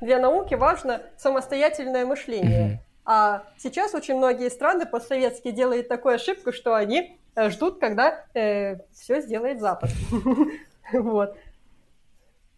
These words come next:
Speaker 1: Ну, то есть, э, приедет Запад и сделает нам науку. А, а такого не получится.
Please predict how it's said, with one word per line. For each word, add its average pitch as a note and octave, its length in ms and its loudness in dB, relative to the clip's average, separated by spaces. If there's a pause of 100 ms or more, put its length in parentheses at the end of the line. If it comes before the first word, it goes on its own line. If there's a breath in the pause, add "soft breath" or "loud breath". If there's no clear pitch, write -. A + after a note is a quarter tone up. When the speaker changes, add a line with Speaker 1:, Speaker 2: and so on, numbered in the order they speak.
(300)
Speaker 1:
Ну, F4 160 4
то E4+ 80 4
есть, C#4+ 140 2
э, B3+ 80 8
приедет C#4 500 0
Запад D4 380 2
и A#3+ 100 -2
сделает B3+ 440 0
нам A#3+ 240 -2
науку. G3 480 -2 (240)
А, G3+ 200 2
а G#3 40 2
такого B3 360 -2
не D4 120 -4
получится. G#3+ 640 -2